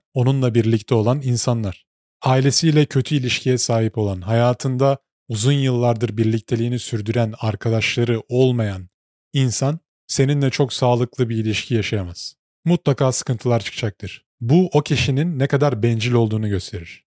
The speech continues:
hayatında sorumluluklarını, bahsettiğimiz sorumlulukları zamanında yerine getirmediğini, belli başlı fedakarlıklarda bulunmadığını gösterir.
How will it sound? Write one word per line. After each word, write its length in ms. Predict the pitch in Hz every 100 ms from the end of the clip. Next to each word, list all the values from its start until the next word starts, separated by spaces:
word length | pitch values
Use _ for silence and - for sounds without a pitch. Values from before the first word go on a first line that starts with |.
| -
hayatında 840 | 120 127 123 - 127 123 143 165 - _ _ -
sorumluluklarını, 1080 | - 123 120 120 120 120 - 120 113 123 127
bahsettiğimiz 640 | 101 - 117 - 123 135
sorumlulukları 720 | - 123 113 110 104 117 117
zamanında 580 | 127 113 113 117 123 123
yerine 340 | 135 117 120 117
getirmediğini, 760 | 110 - 127 113 98 101 156 - _ _ _
belli 320 | 113 117 127 139
başlı 280 | 131 -
fedakarlıklarda 960 | 135 120 120 117 120 113 - 120 123 131
bulunmadığını 500 | 117 120 113 107 104
gösterir. 580 | 98 92 - 92 -